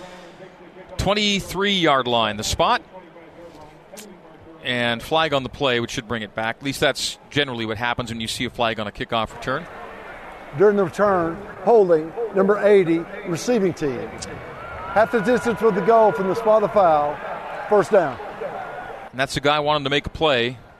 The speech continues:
Speaker 1: Javell Brown, that is, in a two-score game in his end zone, three yards deep. Didn't get back to the twenty-five, and a penalty flag on the play.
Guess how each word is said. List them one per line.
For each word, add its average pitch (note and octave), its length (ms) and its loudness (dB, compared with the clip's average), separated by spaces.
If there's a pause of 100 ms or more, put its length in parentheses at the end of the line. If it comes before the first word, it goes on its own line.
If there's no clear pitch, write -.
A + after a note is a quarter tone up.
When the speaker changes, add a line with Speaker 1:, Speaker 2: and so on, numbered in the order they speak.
(180)
Speaker 1:
Javell C3 280 -2
Brown, C#3 240 0
that A#2 160 2
is, A2 440 -2
in A#2 80 -8
a G#2+ 60 -8
two-score C#3 480 -2
game B2+ 340 -2
in A#2+ 80 -6
his A2 140 -6
end C3 200 0
zone, G#2 260 -4
three C3 240 -6
yards A#2 240 0
deep. A#2 240 -4 (1300)
Didn't D3+ 160 -4
get D3 160 -4
back D3+ 160 -2
to - 60 -12
the C3 60 -2
twenty-five, B2+ 800 -2
and C3+ 160 -2
a A#2+ 60 0
penalty A#2+ 320 -4
flag A2+ 320 -2
on A2 80 -6
the G#2+ 40 -12
play. A2 300 -2